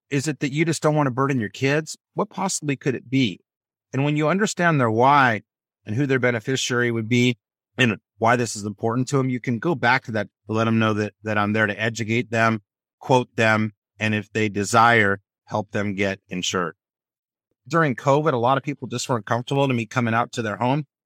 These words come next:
So what we did is we gave them the same information over the phone. Lastly, I want to say that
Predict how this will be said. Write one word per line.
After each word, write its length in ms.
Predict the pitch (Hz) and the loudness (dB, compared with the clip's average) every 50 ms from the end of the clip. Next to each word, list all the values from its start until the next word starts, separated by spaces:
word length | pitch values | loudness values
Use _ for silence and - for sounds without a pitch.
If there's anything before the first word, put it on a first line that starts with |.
| _ _ _ _ | _ _ _ _
So 140 | - - 139 | -2 2 2
what 100 | 135 127 | 4 4
we 60 | 127 | 4
did 120 | 131 147 139 | 4 4 2
is 80 | 107 | 2
we 100 | 113 120 | 0 -2
gave 180 | 110 127 135 139 | 0 0 0 2
them 100 | 127 123 | 0 -2
the 100 | 110 101 | -4 -4
same 300 | - - 151 139 139 135 | -4 -2 0 2 2 2
information 520 | 127 113 - 123 117 117 117 - - 110 | 0 -2 -2 -2 -2 -2 -2 -2 -2 0
over 240 | 104 110 110 98 98 | 0 0 -2 -2 -4
the 120 | 90 101 | -8 -8
phone. 300 | - - 117 104 92 85 - _ _ _ _ _ _ _ _ _ _ _ _ _ _ - | -4 -2 -2 0 -2 -4 -10 _ _ _ _ _ _ _ _ _ _ _ _ _ _ -4
Lastly, 640 | 120 123 139 170 175 - - - 180 180 175 170 - _ _ - | 0 2 4 4 4 2 0 0 0 2 2 0 0 _ _ -4
I 100 | - 127 | -2 0
want 200 | 127 131 131 123 | 0 2 0 0
to 40 | 120 | -2
say 240 | - - 139 135 135 | -2 -2 0 0 2
that 240 | 120 120 110 - | 2 2 0 0